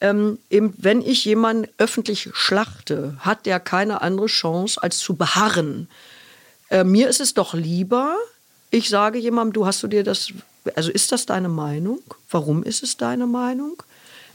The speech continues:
Ähm, und verstehe ich das richtig? Aber ich krieg's mit dir nicht zusammen.“ Wenn Leute plötzlich, manchmal ist das ja, und ich hab das schon ga-, also auch erlebt, dass dann Leute was gelöscht haben und sich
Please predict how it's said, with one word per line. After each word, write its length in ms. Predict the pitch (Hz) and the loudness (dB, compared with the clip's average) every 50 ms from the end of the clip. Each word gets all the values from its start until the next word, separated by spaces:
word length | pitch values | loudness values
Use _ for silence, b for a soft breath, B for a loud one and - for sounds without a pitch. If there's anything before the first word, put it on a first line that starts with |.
| B | B
Ähm, 560 | B 208 208 208 214 214 214 214 214 220 226 - - _ _ _ _ _ _ _ _ _ _ - - - | B 2 2 4 4 4 4 2 2 0 -2 -4 -8 _ _ _ _ _ _ _ _ _ _ -20 -4 2
und 260 | 226 214 214 208 202 | 2 4 4 2 0
verstehe 340 | - - 214 196 - - 208 | -2 -2 -2 0 2 2 0
ich 80 | 208 - | 2 2
das 220 | 202 190 - - | 0 0 0 0
richtig? 480 | 156 208 - - - - 302 294 - 320 | -2 -2 -2 -2 -4 -4 -2 -2 -2 -2
Aber 160 | 311 - - | -2 -2 -2
ich 100 | - - | -4 -4
krieg's 280 | - 240 233 - - - | -2 -2 -2 0 0 0
mit 160 | 240 240 - | 0 2 2
dir 120 | 233 247 | 2 2
nicht 220 | 269 302 320 - - | 2 0 -2 -6 -8
zusammen.“ 400 | - - 226 185 165 156 165 170 | -8 -8 -6 -6 -4 -4 -2 0
Wenn 140 | 175 180 175 | 2 2 4
Leute 400 | 175 180 180 196 233 - - - | 4 6 4 4 2 0 -4 -8
plötzlich, 520 | - - 208 220 - - 285 294 285 - B B B B | -4 -2 -2 -2 -2 -2 -4 -4 -6 -8 B B B B
manchmal 280 | - 214 - - 277 277 | 0 0 0 0 -2 -2
ist 200 | 262 208 - - | -2 -2 -2 0
das 160 | 170 160 - | -2 -2 -2
ja, 80 | - 151 | -4 -2
und 120 | - 180 175 | 0 0 0
ich 100 | 165 208 | 0 0
hab 120 | 214 - | 0 0
das 140 | - 233 226 | 0 0 0
schon 360 | - - 226 220 226 233 233 - - - 190 | 0 0 0 0 0 0 -2 -4 -6 -4 0
ga-, 160 | 208 196 - - _ _ | 0 0 0 -2 _ _
also 280 | - 196 202 190 214 - | 0 2 2 4 2 2
auch 180 | - 196 196 - | 2 0 0 0
erlebt, 420 | - 190 180 180 196 214 214 - | -2 0 2 2 2 2 2 0
dass 120 | 208 208 | -2 -2
dann 140 | - 208 190 | 0 0 0
Leute 240 | 185 180 180 - 175 | 2 2 0 0 -2
was 160 | 175 165 - - | -4 -6 -4 -4
gelöscht 420 | 151 151 151 151 147 - - - | -2 0 0 0 0 -2 -2 -2
haben 240 | 220 226 240 269 254 B B B B B B B B B B B B | -2 -2 -2 -2 -6 B B B B B B B B B B B B
und 200 | 196 202 208 202 | 2 2 2 2
sich 200 | - 202 - - | 0 -4 -6 -8